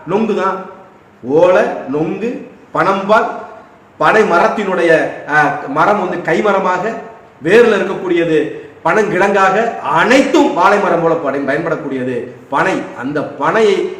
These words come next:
எந்த அளவிற்கு வளர்க்கணும்னு நினைக்கக்கூடிய, ஒரு தலைவரை பின்பற்றினேன்னு சொல்லக்கூடிய இப்படிப்பட்ட ஆட்கள் இப்ப நீங்க சொல்லுங்க, இவர்கள்லாம் நோட்டுக்காகவும் சீட்டுக்காகவும் காசுக்காகவும் நிற்கிறார்களா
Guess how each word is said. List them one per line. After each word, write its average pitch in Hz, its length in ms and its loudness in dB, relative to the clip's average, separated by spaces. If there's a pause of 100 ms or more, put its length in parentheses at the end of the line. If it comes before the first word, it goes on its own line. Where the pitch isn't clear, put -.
(100)
எந்த 196 280 0
அளவிற்கு 214 340 2
வளர்க்கணும்னு 208 920 2 (300)
நினைக்கக்கூடிய, 165 920 0
ஒரு 165 240 -4
தலைவரை 214 360 2
பின்பற்றினேன்னு 202 640 -2
சொல்லக்கூடிய 156 800 -2 (200)
இப்படிப்பட்ட 202 640 -2
ஆட்கள் 202 560 0 (140)
இப்ப 190 320 0
நீங்க 208 180 4
சொல்லுங்க, 180 540 0 (140)
இவர்கள்லாம் 165 640 4 (420)
நோட்டுக்காகவும் 214 760 4 (100)
சீட்டுக்காகவும் 220 680 2
காசுக்காகவும் 269 640 4
நிற்கிறார்களா 180 540 4